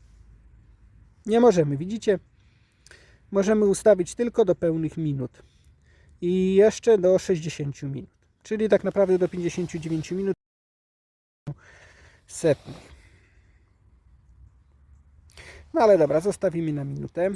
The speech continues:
No to jest trochę wad do tych zegarków, że ktoś nie pomyślał, że, mm, timer powinno się również móc ustawić na trzydzieści sekund. No trochę szkoda, bo na przykład na siłowni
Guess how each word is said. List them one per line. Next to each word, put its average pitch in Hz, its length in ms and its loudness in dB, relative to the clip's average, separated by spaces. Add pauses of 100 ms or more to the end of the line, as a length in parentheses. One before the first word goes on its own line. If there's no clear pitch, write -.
No 226 120 -4
to 233 140 2
jest 220 160 2
trochę 208 300 0
wad 185 220 2
do 156 100 -2
tych 139 200 -10
zegarków, 151 580 -2
że 139 160 -8 (380)
ktoś - 240 -4
nie 180 100 -2
pomyślał, 170 520 0
że, 147 140 -2
mm, 143 540 -2 (920)
timer 190 380 4
powinno 185 360 -4
się - 160 -4
również 180 380 -2
móc 190 520 -2
ustawić 190 640 -2
na 165 300 0 (800)
trzydzieści 165 440 -6
sekund. 151 500 0 (1400)
No 233 200 4
trochę 247 280 2
szkoda, 170 400 2
bo 156 120 0
na 156 100 -2
przykład - 360 -6
na 156 100 -4
siłowni 175 640 0